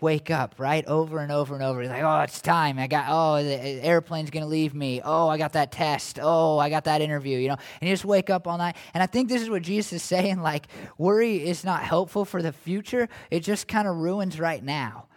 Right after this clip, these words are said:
I mean, the alarm's going to go off either way when it goes off, but,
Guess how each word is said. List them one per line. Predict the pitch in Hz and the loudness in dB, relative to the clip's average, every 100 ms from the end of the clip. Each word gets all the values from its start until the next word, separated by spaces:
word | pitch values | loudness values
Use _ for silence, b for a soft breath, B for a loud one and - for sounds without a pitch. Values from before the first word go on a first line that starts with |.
| b b b b b | b b b b b
I | 165 | 4
mean, | 185 190 | 4 2
the | 185 | 4
alarm's | 185 202 262 214 | 4 4 4 2
going | 214 214 202 | 2 2 2
to | 196 | -2
go | 180 185 | 0 2
off | 175 175 - | 4 2 2
either | 196 185 160 | 0 0 2
way | 160 185 156 147 156 | 4 6 6 4 0
when | 143 160 175 | -4 -4 -4
it | 170 - | -4 0
goes | 185 170 151 | 2 2 2
off, | 185 165 143 - | 2 4 2 -2
but, | - 170 | 0 0